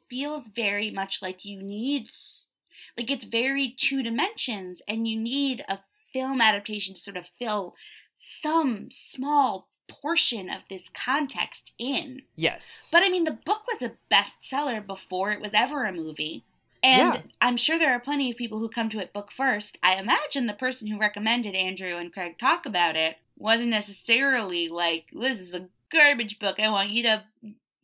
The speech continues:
Speaker 1: rail about how bad it is." So if you are the person who recommended this book and you love it and you want to set me and Sophie straight on all the ways that it worked, you can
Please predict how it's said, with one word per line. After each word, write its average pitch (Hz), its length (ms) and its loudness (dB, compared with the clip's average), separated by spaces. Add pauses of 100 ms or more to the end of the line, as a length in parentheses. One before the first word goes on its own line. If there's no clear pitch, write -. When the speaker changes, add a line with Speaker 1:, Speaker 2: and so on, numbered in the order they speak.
(120)
Speaker 1:
rail 262 300 4
about 220 240 6
how 285 160 8
bad 202 320 4
it 151 120 -6
is." 160 520 -6 (280)
So 285 180 2
if 262 120 -4
you 269 280 -2
are 330 120 2
the 262 80 -6
person 240 320 -6
who 233 80 -2
recommended 190 420 -6
this 175 140 -14
book 160 240 -6 (160)
and 170 140 -8
you 160 100 -8
love 202 220 4
it 160 180 0
and 165 160 -6
you 165 80 -6
want 175 220 2
to 175 60 -8
set 175 200 -2
me 170 140 -8
and 160 100 -12
Sophie 170 280 -8
straight 165 520 -4
on 165 160 -2
all 170 100 0
the 170 120 -6
ways 165 260 -6
that 156 140 -8
it 156 180 -12
worked, - 400 -10 (240)
you 180 180 -6
can 175 260 -4